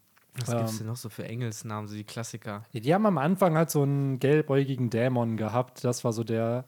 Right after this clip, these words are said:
Speaker 2: zentrale Antagonist. Äh, ich spoilere da jetzt auch nicht zu viel, weil's die, der, die Prämisse der ersten Folge
Speaker 1: Spoiler.
Speaker 2: ist, wo die Mutter halt dann stirbt von dem und dann jagen die den und dann kommen ja später Engel und so noch dazu,
Speaker 1: Mhm.
Speaker 2: also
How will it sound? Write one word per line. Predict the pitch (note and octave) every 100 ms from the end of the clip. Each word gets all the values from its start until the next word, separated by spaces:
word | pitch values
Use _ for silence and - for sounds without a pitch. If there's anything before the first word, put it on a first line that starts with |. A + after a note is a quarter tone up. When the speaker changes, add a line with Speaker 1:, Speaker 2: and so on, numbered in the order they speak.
| -
Speaker 2:
zentrale | A#2 - A#2+ A2+
Antagonist. | A2+ A#2+ A2+ G#2+ A2 B2 - - _
Äh, | A#2 G#2+ G#2+ _ -
ich |
spoilere | - B2 B2 B2
da | A#2
jetzt | A2+ B2
auch |
nicht | A2+ -
zu | C3+
viel, | C3 A2
weil's | A2
die, | - G#2+
der, | - A2 - _ -
die |
Prämisse | A#2+ - B2+ B2+ C#3 B2+
der | A2+
ersten | A#2 - B2
Folge | B2+ B2+ B2+
Speaker 1:
Spoiler. | B2 G#2+ F#2+ G2+ A2+ A#2
Speaker 2:
ist, | A2
wo | G#2+ A#2
die | A#2+ A#2+
Mutter | A#2 A#2+ B2+ B2+ A#2+
halt | A#2 B2
dann | A#2 G#2
stirbt | - - B2+ B2+
von | - A#2
dem | A2+ B2 A#2
und | A2
dann | G#2
jagen | G#2+ G#2+ B2+ B2
die | A#2
den | B2 B2
und | A#2
dann | A#2 B2+
kommen | - C3+
ja | B2
später | - B2 B2 B2 A#2+
Engel | A2+ A2
und | G2+ G#2
so | - G#2
noch | G2+ -
dazu, | G2+ - A2
Speaker 1:
Mhm. | G2+
Speaker 2:
also | G2 F#2+ G#2